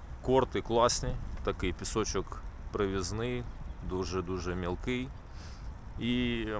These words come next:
можна круто поїсти після тренування. Все дешево, от я взяв бульйон, він готується,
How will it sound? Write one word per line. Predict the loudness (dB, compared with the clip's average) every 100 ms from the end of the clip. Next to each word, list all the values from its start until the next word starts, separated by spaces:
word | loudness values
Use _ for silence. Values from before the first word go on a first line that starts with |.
| 0
можна | 0 2 4 4 4 0 -6 -8 -6
круто | -4 -2 0
поїсти | -2 -2 -2 -2 -4 -6 -8 -8 -8
після | -6 -4 -4
тренування. | -4 -4 -2 -2 -4 -6 -8 -10 -10 -8 -8 -8 -10 -10
Все | -2 2 2
дешево, | 2 0 0 0 0 -2
от | 0
я | 0
взяв | 2 2 2
бульйон, | 0 0 0 0 -2 -6 -6 -6 -6 -6 -6 -8 -6 -6 -6 -6 -8 -6 -6 0
він | 4 6
готується, | 6 4 2 0 2 2 0